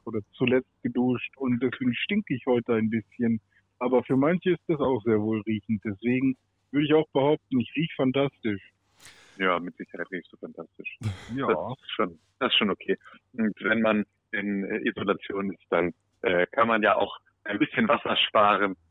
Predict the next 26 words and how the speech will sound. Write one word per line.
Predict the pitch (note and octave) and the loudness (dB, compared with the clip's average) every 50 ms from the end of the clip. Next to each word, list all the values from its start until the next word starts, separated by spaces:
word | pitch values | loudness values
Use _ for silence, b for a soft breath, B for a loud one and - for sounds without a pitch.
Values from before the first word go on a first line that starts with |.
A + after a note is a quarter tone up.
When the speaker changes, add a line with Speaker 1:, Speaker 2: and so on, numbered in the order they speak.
| _ _ _ - | _ _ _ -10
Speaker 2:
und | A#2+ G#2+ G#2 F#2+ F2 _ _ - | -6 -4 -4 -4 -4 _ _ -8
mal | G2+ F#2 | -6 -6
einen | F#2 - | -6 -8
Tag | - F#2+ - - | -8 -8 -4 -2
lang | F#2 F#2 F2+ | -2 -2 -2
nicht | F2+ F2 - - | -4 -10 -12 -14
duschen. | E2+ E2 - - - - _ _ _ _ _ | -16 -14 -14 -16 -18 -20 _ _ _ _ _
Das | - G#2+ G2 | -2 -2 -2
ist | - | -2
ja | - D#2+ | -4 -4
auch | D#2+ - - | -4 -6 -12
okay. | - - _ - - _ _ _ _ - - - - | -18 -20 _ -20 -20 _ _ _ _ -20 -14 -8 -4
Speaker 1:
Aber | B2 B2+ C#3 C3 | 0 2 2 4
heißt | C3 C#3 D3+ D3+ - D#3+ | 4 4 2 2 0 -4
es | D3 - | -2 -2
nicht | D3+ C3+ - | -2 -2 -2
generell, | - D3 D#3 D#3+ D#3 D3 D#3+ D#3 D3+ | 0 0 2 2 4 4 4 4 4
dass | D#3 C#3+ - - | 2 0 0 -2
man, | D#3+ D3+ D3+ D3 D3 C3+ B2 | 0 0 2 2 0 0 0
äh, | D3 C#3+ C#3+ C#3 | 0 2 2 2
nicht | D3 D3+ C#3+ - - | 2 2 0 -2 0
so | D3 C#3+ B2+ | 0 0 2
oft | C3+ C#3 C3 - - | 0 -2 -6 -6 -4
duschen | D3+ D3+ C#3 - D3+ C#3 B2+ | -4 -4 -2 -2 -2 -2 0
soll | C3+ C#3 C#3 C3+ A#2+ | 2 2 2 2 2
wegen | B2+ C3 B2+ A#2+ B2+ B2+ B2+ B2 B2 A#2+ | 0 0 0 2 2 2 2 2 2 0